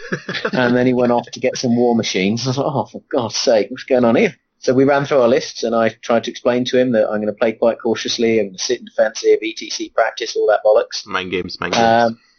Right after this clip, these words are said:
Speaker 1: mind games. And then, uh, we deployed, and then I called a captain's timeout, which he, uh, kind of agreed to, like, "Yeah, okay, do what you wanna do."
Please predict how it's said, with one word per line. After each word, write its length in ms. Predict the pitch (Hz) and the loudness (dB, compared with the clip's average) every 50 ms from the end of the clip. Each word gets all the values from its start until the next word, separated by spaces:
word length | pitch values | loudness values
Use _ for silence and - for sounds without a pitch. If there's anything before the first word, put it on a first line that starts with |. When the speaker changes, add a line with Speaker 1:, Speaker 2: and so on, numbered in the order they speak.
| _ - | _ -2
Speaker 1:
mind 280 | 117 120 120 117 113 | 0 2 2 2 2
games. 440 | 113 113 117 120 131 131 - - - - 107 | 2 2 0 0 -4 -6 -10 -14 -12 -8 -6
And 180 | 107 110 113 | -4 -2 0
then, 320 | 117 113 113 110 110 113 113 | 0 0 0 -2 -2 -2 -2
uh, 480 | 113 110 110 110 107 107 107 107 107 - _ - | 0 0 0 0 0 0 0 -2 -4 -6 _ -4
we 80 | 120 120 | -4 -4
deployed, 440 | 127 - - 123 120 127 147 143 - - _ _ _ - | -4 -2 0 0 2 2 0 -2 -6 -12 _ _ _ -6
and 100 | 107 107 | -4 -2
then 80 | 107 110 | -2 -2
I 80 | 110 | -2
called 260 | - - 123 117 113 | -2 -2 -2 0 2
a 260 | 113 107 104 101 95 - _ _ - | 4 4 4 2 0 -4 _ _ -6
captain's 400 | - 143 127 - 135 120 117 - | -6 -6 -4 -4 -4 -6 -6 -4
timeout, 480 | - 127 120 117 117 120 131 156 - - _ _ _ - - | -4 -2 -2 0 0 0 0 -2 -4 -6 _ _ _ -10 -8
which 160 | 110 107 - - | -8 -6 -4 -2
he, 240 | 120 110 104 104 | -2 0 4 4
uh, 180 | 104 101 98 98 - | 4 4 4 2 2
kind 120 | - 110 104 | 0 -2 -2
of 60 | 98 | -4
agreed 300 | 101 - 120 120 120 117 127 | -2 0 0 0 0 0 0
to, 140 | 127 135 | 2 2
like, 140 | 127 107 - | 4 2 4
"Yeah, 160 | 123 131 - - - | 2 2 2 0 -2
okay, 220 | - 127 123 123 | -2 -2 -2 0
do 100 | 123 120 | -2 -2
what 60 | 110 | -4
you 80 | 107 110 | -2 -2
wanna 140 | 110 107 101 | -4 0 2
do." 220 | 123 135 143 | 2 2 2